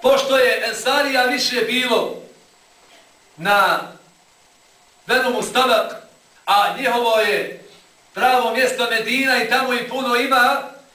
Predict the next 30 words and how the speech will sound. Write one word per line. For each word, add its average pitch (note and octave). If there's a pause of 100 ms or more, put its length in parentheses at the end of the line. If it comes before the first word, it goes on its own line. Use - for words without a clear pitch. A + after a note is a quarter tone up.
(160)
onda B3+
su A#3+
munafici A#3+
ovu B3+ (280)
malu B3+
svađu B3 (100)
pokušali B3
da A3
iskoriste A#3+ (280)
da G#3+
bi F#3+ (680)
metež B3
u -
srcima G#3+
vjernika G#3
obje, G#3
obje G3+
skupina F#3+ (680)
ubacili. F#3 (720)
Allah C#4+
subhanahu A#3+
wa G#3
ta'ala -
prije G#3+
toga G#3
da F3
naja-, G3
najavimo F#3+
i E3+
spomenemo, G3+